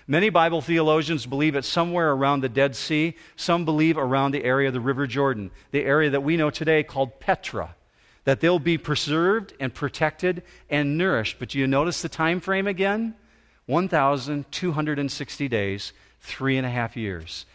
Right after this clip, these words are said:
The last three and a half years of the tribulation. So here we come into the last part, verse seven, and this war between the angels. Verse seven, "And there was war in heaven, Michael and his angels waging war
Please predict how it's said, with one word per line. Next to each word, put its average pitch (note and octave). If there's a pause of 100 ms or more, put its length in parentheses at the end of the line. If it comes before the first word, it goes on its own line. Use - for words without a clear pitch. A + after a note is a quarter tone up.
(180)
The A#2
last A2
three E3
and E3+
a E3
half F3
years G#2+ (180)
of G#2+
the A2+
tribulation. A2 (800)
So -
here D3
we F3
come D3
into A#2+
the A2+
last A2
part, G2+
verse A2+
seven, F2 (340)
and A2+
this G#2+
war G#2
between A#2
the A2+
angels. G2 (680)
Verse D#3
seven, G2+
"And B2
there A#2+
was A2
war D3+ (220)
in C#3
heaven, F#2 (440)
Michael E3+
and C3
his A#2
angels D3
waging A#2
war C#3+